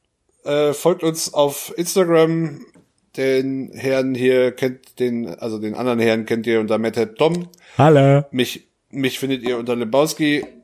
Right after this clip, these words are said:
Speaker 1: Ähm, ansonsten könnt ihr uns bei Patreon unterstützen, wenn ihr da Bock drauf habt. Patreon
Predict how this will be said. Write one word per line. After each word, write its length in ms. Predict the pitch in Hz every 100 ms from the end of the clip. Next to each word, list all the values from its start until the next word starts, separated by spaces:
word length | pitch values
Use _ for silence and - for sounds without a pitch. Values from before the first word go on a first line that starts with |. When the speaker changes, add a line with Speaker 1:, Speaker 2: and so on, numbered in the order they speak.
| _ _ _ _ _
Speaker 1:
Ähm, 420 | 135 123 120 117 -
ansonsten 680 | 127 127 135 - 135 131
könnt 180 | 123 131
ihr 60 | 127
uns 100 | -
bei 100 | 120
Patreon 340 | 135 127 123
unterstützen, 480 | 120 113 180 180 170
wenn 100 | 143
ihr 80 | 135
da 80 | 123
Bock 240 | 135 -
drauf 220 | 135 123
habt. 260 | 127 123 -
Patreon 420 | 131 123 123